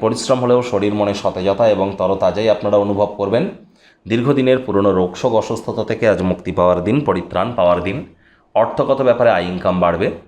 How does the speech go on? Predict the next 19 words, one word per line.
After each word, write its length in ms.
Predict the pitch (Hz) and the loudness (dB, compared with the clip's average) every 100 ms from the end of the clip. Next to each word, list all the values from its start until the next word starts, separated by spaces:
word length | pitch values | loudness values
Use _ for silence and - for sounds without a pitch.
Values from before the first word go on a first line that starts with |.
| _ _ 101 | _ _ -4
নতুন 240 | 104 123 | 0 2
উদ্যোগ 340 | 107 107 131 | 0 0 0
পরিকল্পনার 540 | 101 90 92 87 92 87 | 0 -2 -2 -2 0 0
পাশাপাশি 440 | 87 98 90 90 113 | 0 -2 -2 -2 -2
নতুন 280 | 90 95 | -2 -2
নির্মাণ 380 | 90 85 87 127 | -2 -2 0 -2
কার্যের 360 | 127 87 80 87 | -2 -4 -4 -8
শুরুয়াত 440 | - 85 104 120 | -6 0 2 2
আজ 160 | 95 - | 0 -2
করা 200 | 92 90 | -2 -2
যেতেই 300 | 85 87 87 | -2 -4 -2
পারে। 240 | 87 82 78 - _ _ _ - | -2 -2 -6 -16 _ _ _ -2
চাকরিজীবী 520 | 117 107 143 143 131 | -2 0 -2 0 2
যারা 220 | 131 127 | 4 4
আছেন 280 | 117 - 131 | 2 0 -2
তাদের 220 | 113 90 | -2 0
অফিসের 340 | 90 104 - - | -2 -2 -4 -4
পরিবেশ 340 | 95 92 90 | -2 -2 -2
এক 100 | 92 | -2